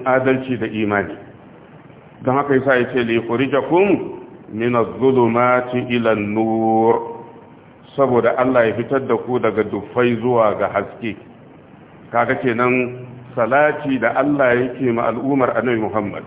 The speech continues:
Yabon al'umma da Allah yake mana a sama. Wato Allah yana yaba wa musulmai a wajen mala'ikunsa. Da cewa mala'iku kun ga mabiyan Annabi Muhammad kaza da kaza da kaza.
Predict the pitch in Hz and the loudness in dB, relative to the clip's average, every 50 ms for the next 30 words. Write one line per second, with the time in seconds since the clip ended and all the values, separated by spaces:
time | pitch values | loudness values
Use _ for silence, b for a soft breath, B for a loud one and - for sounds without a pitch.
0 | - - - - - - - - - - - - - - - - - - 120 117 | -16 -20 -20 -20 -20 -20 -20 -20 -20 -20 -20 -20 -20 -20 -20 -20 -12 -6 -4 0
1 | 120 120 117 117 131 151 156 165 - - 147 135 131 131 - 143 147 151 151 147 | 0 0 2 2 2 4 4 4 4 2 2 2 2 0 0 0 2 2 4 4
2 | 139 131 123 120 123 135 131 139 143 139 127 131 127 131 - - 135 123 117 113 | 4 2 2 2 0 0 0 2 4 4 4 4 2 -2 -4 -4 -4 -4 -2 -2
3 | 113 113 117 110 95 85 - - - - - - - - - 117 - - 156 156 | -2 -4 -4 -4 -6 -8 -12 -16 -20 -20 -20 -20 -16 -4 -4 -4 -4 0 0 0
4 | 147 131 110 90 - - - - - - - - - - - - - - - - | 2 2 -2 -4 -6 -10 -14 -16 -18 -20 -20 -20 -20 -20 -20 -20 -20 -20 -20 -20
5 | - - - - - - - - - - - - - - - - - - - - | -20 -20 -20 -20 -20 -20 -20 -20 -20 -20 -20 -20 -20 -20 -20 -20 -20 -20 -20 -20
6 | - - - - - 117 113 127 139 143 143 143 139 131 131 131 127 120 117 120 | -20 -20 -14 -4 -2 -2 2 2 2 2 4 4 4 4 4 4 4 4 4 4
7 | 120 120 120 117 107 104 104 107 117 - 117 107 107 - 120 107 110 123 151 190 | 4 4 4 4 4 2 2 -2 -4 -6 -8 -8 -6 -6 -4 -4 0 0 0 0
8 | 208 - - - - - - - - - - - - 107 110 113 107 127 120 117 | 0 -4 -10 -14 -16 -18 -20 -20 -20 -20 -14 -6 -2 0 0 2 2 2 0 2
9 | 107 104 101 101 101 101 - 131 131 - - 98 - - - - - - - - | 2 2 2 0 -2 0 0 0 0 0 -2 -6 -6 -8 -14 -18 -20 -20 -20 -20
10 | - - - - - - - - - - - 117 123 120 123 127 127 113 110 110 | -20 -20 -20 -20 -20 -20 -20 -20 -20 -20 -6 -2 -2 -2 0 0 0 2 2 2
11 | 104 104 101 98 92 - 113 113 - - 131 127 127 120 127 123 123 123 - - | 0 0 0 -2 -2 -4 -6 -8 -4 -2 -2 0 0 2 2 2 2 2 0 -2
12 | - - - - - 113 113 127 127 110 120 123 123 131 127 120 123 123 120 113 | -8 -10 -14 -14 -10 -4 -2 0 0 0 0 0 0 0 -2 -2 0 0 0 -2
13 | 107 104 120 123 123 120 117 117 - 110 110 101 120 127 123 123 110 107 113 110 | 0 0 0 0 2 0 -2 -2 -2 -6 -2 2 2 2 2 2 -2 -2 -2 -2
14 | 107 127 127 113 113 - - 110 107 123 131 | 2 2 2 2 0 -4 -4 -4 0 2 0